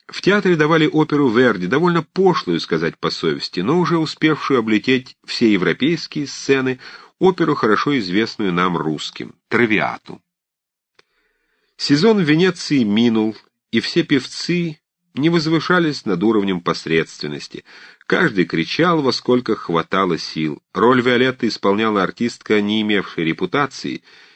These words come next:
и, судя по холодности к ней публики, малолюбимая, но не лишенная дарования. Это была молодая, не очень красивая черноглазая девушка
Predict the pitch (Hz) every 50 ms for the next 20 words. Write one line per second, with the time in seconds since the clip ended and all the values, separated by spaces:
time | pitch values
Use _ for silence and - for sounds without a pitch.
0 | _ _ _ - 98 - - 147 147 131 127 123 - 117 107 - - 120 123 120
1 | 113 107 110 107 101 - - - 90 - - 98 92 87 - - 160 156 147 135
2 | 123 - - 107 113 143 151 143 139 139 139 143 131 120 117 104 87 78 71 69
3 | 67 64 - _ _ _ _ _ _ 92 107 127 151 175 190 180 180 - - -
4 | 151 151 147 147 151 147 139 139 135 131 98 78 73 71 71 71 69 67 67 -
5 | _ _ _ _ _ _ _ _ _ _ _ - - - - - - 117 139 139
6 | 156 170 170 165 165 165 165 151 127 120 135 147 156 151 147 135 120 120 120 110
7 | - 113 110 92 - 98 92 - - - 117 113 104 95 87 - - 95 90 90
8 | 87 85 90 90 87 82 90 82 78 73 73 90 104 120 127 120 - - - -
9 | 117 -